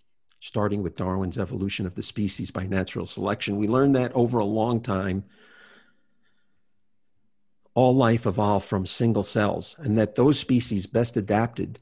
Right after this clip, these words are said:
to their environment survived, reproduced, and passed those favorable traits to offspring. In the time since Darwin wrote in the eighteen hundreds, scientists have shown almost incontrovertibly through d-, studies of D N A,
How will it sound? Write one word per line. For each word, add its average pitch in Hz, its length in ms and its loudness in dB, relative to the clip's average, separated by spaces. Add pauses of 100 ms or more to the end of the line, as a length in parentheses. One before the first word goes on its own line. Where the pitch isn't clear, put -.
(360)
to 101 160 2
their 98 240 2
environment 98 580 -2
survived, 92 680 -4 (160)
reproduced, 107 640 0
and 92 120 -8
passed 117 300 0
those 104 180 0
favorable 113 480 -2
traits 117 380 0
to - 100 -6
offspring. - 580 -6 (480)
In 107 100 2
the 107 60 6
time 127 300 4
since 151 380 4
Darwin 92 480 0
wrote 92 320 -2 (200)
in 101 140 -2
the 95 140 2
eighteen 92 320 -2
hundreds, 107 500 -4 (140)
scientists 123 540 0
have 107 120 -6
shown 110 300 0
almost 107 400 -4
incontrovertibly 123 1080 -2 (460)
through 95 140 -4
d-, 87 160 -10
studies 98 460 0
of 78 120 -6
D 85 220 -4
N 87 80 2
A, 117 400 2